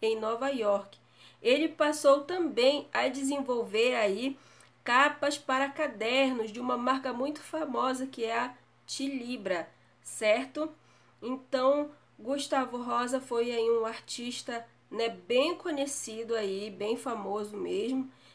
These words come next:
né? E ele tem aí algumas a-, algumas obras de arte. Nós temos aí, olha, por exemplo, os gatos, né? Ele era, ele gostava, né, de desenhar aí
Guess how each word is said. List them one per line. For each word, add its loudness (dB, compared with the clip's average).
né? 4
E 2
ele 2
tem 2
aí 6
algumas 4
a-, 0
algumas -2
obras 2
de -4
arte. 0
Nós -4
temos -2
aí, 0
olha, 0
por -6
exemplo, -4
os -8
gatos, 4
né? 6
Ele 0
era, 6
ele -4
gostava, 0
né, -2
de -12
desenhar -2
aí -2